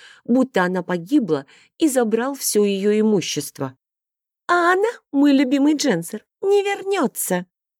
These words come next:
Чёрные глаза аютанки торжествовали. "Тебе нужно лишь похлопотать перед дядюшкой Рамбасом, чтобы он в этом посодействовал. Пусть ту,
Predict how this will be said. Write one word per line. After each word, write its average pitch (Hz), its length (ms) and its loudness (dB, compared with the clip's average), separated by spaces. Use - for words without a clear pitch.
Чёрные 131 440 -2
глаза 131 420 -2
аютанки 240 640 -4
торжествовали. 156 1000 -6
"Тебе 285 300 0
нужно 320 240 -2
лишь 330 220 0
похлопотать 330 720 -2
перед 311 260 0
дядюшкой 320 440 -2
Рамбасом, 240 720 0
чтобы 440 360 0
он 311 240 2
в 269 60 2
этом 262 260 0
посодействовал. 226 920 0
Пусть 349 380 2
ту, 466 100 2